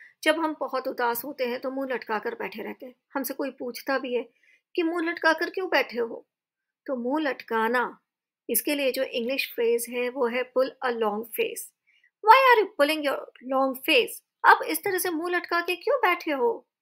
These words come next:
क्यों मुंह लटका हुआ है आपका? मूव करते हैं नेक्स्ट हिंदी वर्ड की तरफ, जो है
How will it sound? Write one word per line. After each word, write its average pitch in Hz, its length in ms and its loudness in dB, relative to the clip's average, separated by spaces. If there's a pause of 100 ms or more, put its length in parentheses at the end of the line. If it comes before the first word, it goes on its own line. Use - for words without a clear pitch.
क्यों 392 140 -2
मुंह 466 260 4
लटका 330 200 0
हुआ 294 200 4
है 254 160 0
आपका? 220 440 -4 (1700)
मूव 320 160 -4
करते 330 240 -2
हैं 349 260 -6
नेक्स्ट 262 360 -4 (160)
हिंदी 269 180 -4
वर्ड 269 220 0
की - 100 -12
तरफ, 302 280 -4
जो 294 80 -6
है 285 220 -6